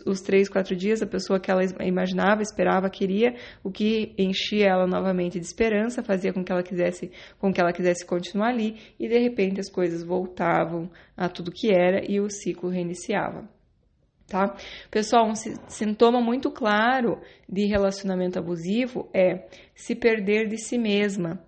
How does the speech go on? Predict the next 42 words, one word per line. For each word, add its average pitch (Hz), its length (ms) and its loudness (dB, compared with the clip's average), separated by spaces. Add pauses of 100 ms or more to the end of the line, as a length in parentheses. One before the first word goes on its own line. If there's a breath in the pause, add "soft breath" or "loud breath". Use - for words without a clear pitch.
né? 180 340 2
Aquela 185 280 0
pessoa 196 400 0
que 202 160 0
era 190 160 2
muito 202 240 -2
falante, 208 680 0
de 190 80 0
repente 185 400 -2
fica 208 200 -4
quieta, 185 720 -2 (380 loud breath)
né? 185 380 0 (200 loud breath)
Aquela 196 300 2
pessoa 196 520 0
que 202 200 -4
tinha 208 260 -4
um 202 80 0
estilo 226 640 -2
de 190 80 -4
se - 140 -8
vestir 208 720 -4 (260 loud breath)
e 214 80 -4
de 202 100 4
repente 196 520 0
mudou 185 340 2
totalmente. 185 960 0 (240 loud breath)
Porque 440 260 2
o 370 80 8
outro, 240 280 4
não 226 200 0
que 403 140 0
o 571 100 10
outro 381 160 2
vai 226 140 2
chegar 190 320 0
e 196 60 -2
falar 190 220 0
assim, 196 260 -6
"Eu 262 100 2
exijo 262 500 -4
que 240 120 -8
você 226 540 0